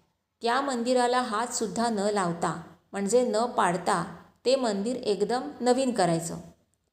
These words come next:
जीर्ण झालंय, ते एकदम मजबूत करायचंय.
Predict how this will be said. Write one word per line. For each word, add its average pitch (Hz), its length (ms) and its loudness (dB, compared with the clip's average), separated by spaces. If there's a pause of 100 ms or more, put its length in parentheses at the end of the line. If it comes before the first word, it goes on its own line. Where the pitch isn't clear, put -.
(240)
जीर्ण 294 320 2
झालंय, 247 460 -2 (420)
ते - 60 0
एकदम 262 380 2
मजबूत 220 400 -2 (100)
करायचंय. 175 440 2